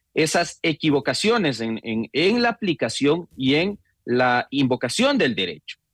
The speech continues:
Es decir, si yo me equivoco al momento de citar una norma, la, la Corte podría suplir. Por ejemplo, si he puesto ciento treinta y uno de la Constitución y no ciento veintinueve de la Constitución,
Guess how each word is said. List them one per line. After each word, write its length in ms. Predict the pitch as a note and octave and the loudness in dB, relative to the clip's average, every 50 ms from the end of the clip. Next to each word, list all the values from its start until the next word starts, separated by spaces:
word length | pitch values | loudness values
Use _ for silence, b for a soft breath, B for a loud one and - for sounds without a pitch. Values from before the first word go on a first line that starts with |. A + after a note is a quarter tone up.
| _ _ _ _ - | _ _ _ _ -8
Es 160 | A#2 B2 - | -8 -4 0
decir, 200 | D3+ D#3 D3+ - - | 0 0 -2 -4 -8
si 260 | - - E3 D#3+ D#3 | -8 -4 -2 0 2
yo 160 | F3 G#3 G#3+ | 2 2 4
me 240 | A3 A3 G#3 - - _ | 2 2 0 -2 -2 _
equivoco 720 | E3+ E3+ D#3+ - F3 E3 C#3+ G#3+ B3+ B3 - - G2 - _ _ _ _ _ _ _ | -2 -2 -2 -2 -4 0 2 2 2 2 -2 -12 -16 -18 _ _ _ _ _ _ _
al 160 | - B2+ C#3+ | -2 0 0
momento 440 | C#3+ C#3+ C#3+ D3+ D#3 D#3 D3 E3 D3+ | 2 2 0 0 -2 0 0 0 2
de 120 | C#3+ D3 | 2 2
citar 400 | C3+ - C#3 B2+ - D3+ D3 C#3+ | 0 -2 -6 -2 0 0 2 2
una 220 | D3 D3 C#3 C#3 C3+ | 2 2 2 2 4
norma, 460 | C#3 C#3+ C#3 C3 B2+ B2+ C#3+ D3+ - _ _ _ _ _ | 4 4 4 2 2 0 -2 -4 -8 _ _ _ _ _
la, 280 | - C3+ C#3 C3+ C#3 - | -2 0 0 0 0 0
la 140 | - C#3+ C3+ | -2 -2 -2
Corte 360 | - - C#3+ C#3+ C#3 - F#3 | 0 0 -2 -2 0 -2 -6
podría 560 | E3 - - B2 B2 A#2+ A#2+ A#2+ C3 D3 - - - | -4 -4 -6 -4 0 0 2 2 2 0 0 -4 -10
suplir. 560 | - - - G#3 - C4 C#4 B3+ E3+ - - _ _ _ _ _ _ | -8 -4 -2 -2 0 2 2 2 0 0 -4 _ _ _ _ _ _
Por 100 | _ A#2+ | _ -6
ejemplo, 360 | B2+ E3+ F3+ D#3 - - G2 F#2+ | -2 0 -2 -2 -2 -4 -8 -6
si 140 | - - | -2 -2
he 40 | C#3 C3+ | -2 0
puesto 460 | - F3 F#3+ F3+ - - C#3 A2 - _ _ _ | 2 2 2 2 0 -4 -6 -6 -6 _ _ _
ciento 400 | _ - - E3 F#3 F#3+ - F#3 | _ -2 0 2 2 2 0 0
treinta 320 | D3 F3 F3 E3+ D#3 - E3+ | 0 0 0 0 2 2 2
y 80 | E3 | 2
uno 160 | F3 F#3 F3+ E3+ | 2 2 2 2
de 60 | E3 | 4
la 100 | D#3+ D#3 | 2 2
Constitución 640 | C#3+ D3+ D3 C3+ D3+ C#3+ - D#3 - - F3 E3 D3 | 2 0 0 0 -2 -2 -2 -4 0 0 0 2 4
y 60 | B2+ | 4
no 160 | B2+ C#3 D3+ | 4 4 2
ciento 360 | D3+ - E3+ F3 E3 D#3+ F3 D#3+ | 2 2 0 -2 0 2 2 2
veintinueve 640 | E3 D#3 D3+ - D#3+ E3 E3 E3 E3 E3 E3 D#3+ | 4 2 0 0 0 0 2 2 2 4 4 4
de 80 | D#3 D3+ | 4 4
la 140 | D3+ D3+ | 2 2
Constitución, 640 | C#3+ D3 D3+ C#3+ D3+ C#3 - E3 D3+ G3 F#3 F3+ | 0 0 -2 -2 -2 -2 -2 0 0 0 0 -2